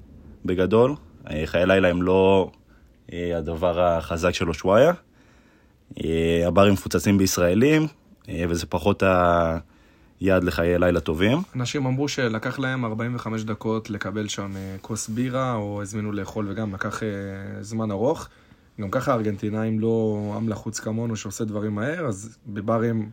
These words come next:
Speaker 2: כל כך צפופים ועמוסים, לוקח להם עוד, אה, פי כמה וכמה זמן לתת, אה, שירות, אז חשוב שתדעו את זה מראש.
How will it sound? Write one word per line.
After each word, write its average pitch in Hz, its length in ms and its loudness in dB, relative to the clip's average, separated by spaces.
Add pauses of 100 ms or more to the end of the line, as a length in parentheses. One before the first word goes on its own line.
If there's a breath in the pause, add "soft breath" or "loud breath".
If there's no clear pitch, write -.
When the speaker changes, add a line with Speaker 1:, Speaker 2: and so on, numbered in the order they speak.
(120)
Speaker 2:
כל 107 160 -8
כך 117 160 -4
צפופים 120 440 -6
ועמוסים, 117 480 -2 (420 soft breath)
לוקח 110 360 -2
להם 101 220 -2
עוד, 107 240 -4
אה, 98 500 -4
פי 107 280 -2
כמה 107 260 -4
וכמה 104 280 -6
זמן 104 240 -4
לתת, 107 360 -8
אה, 98 180 -6
שירות, 143 480 -6
אז 117 220 -10
חשוב - 280 -10
שתדעו 127 260 -6
את 117 60 -4
זה 107 80 -4
מראש. 98 360 -8